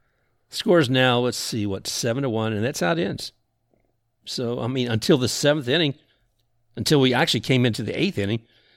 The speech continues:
it had been zero one Ra-, Rangers leading. It, it, there was a lot of tension. But in the end, the Rays won seven to one, and it looks like it's fifty percent off Papa John's Pizza tonight. Rays six.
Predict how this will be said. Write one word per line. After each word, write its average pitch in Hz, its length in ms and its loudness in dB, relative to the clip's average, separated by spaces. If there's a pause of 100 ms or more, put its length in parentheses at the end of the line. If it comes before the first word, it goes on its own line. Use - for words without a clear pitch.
(160)
it 156 120 6
had 143 120 8
been 135 180 6
zero 139 340 6
one 131 320 2
Ra-, 147 220 4 (140)
Rangers 147 400 0
leading. 190 300 0
It, 127 160 -8
it, 180 300 -10 (380)
there - 80 -2
was 190 100 0
a 233 40 6
lot 233 100 4
of 175 60 -4
tension. - 440 2 (680)
But 147 360 -2 (260)
in 151 180 2
the 226 200 4
end, 151 300 2 (100)
the 117 80 -4
Rays 143 300 2
won 120 240 0
seven 135 280 -2
to 131 40 0
one, 110 300 -2 (880)
and 120 580 0
it 123 160 -6
looks 120 420 2
like 101 440 -2 (640)
it's - 180 0
fifty 196 240 0
percent 247 280 0
off - 160 -2
Papa 247 260 2
John's 277 320 2
Pizza 294 380 0
tonight. 220 460 2
Rays 170 320 0
six. - 360 -2